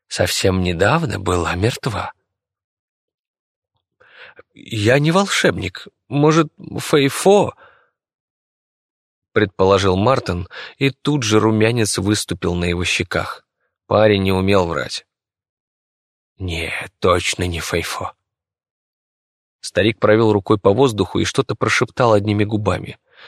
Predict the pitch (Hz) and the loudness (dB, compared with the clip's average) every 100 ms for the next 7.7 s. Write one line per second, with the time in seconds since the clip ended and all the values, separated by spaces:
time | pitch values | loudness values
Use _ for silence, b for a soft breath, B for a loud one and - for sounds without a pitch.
0 | B 101 104 98 98 92 90 90 92 95 | B 2 2 2 0 0 0 0 0 0
1 | 113 95 87 92 92 107 107 90 - B | 0 0 -2 -4 -2 0 0 -2 -6 B
2 | B B - - 110 110 113 110 123 101 | B B -12 -2 0 2 0 0 0 0
3 | - 104 139 135 107 98 110 120 117 - | 2 2 2 0 -2 0 0 0 -2 0
4 | 107 - 107 113 - 98 95 95 101 98 | 0 0 -2 0 -2 -2 -2 0 0 0
5 | 90 98 - 123 120 B B B - - | -2 -2 -2 -4 -6 B B B -8 -6
6 | 90 98 110 104 - 95 85 98 107 - | -2 0 0 0 -2 -2 0 0 0 -2
7 | 110 110 - 101 95 - | -4 -2 -4 -4 -6 -10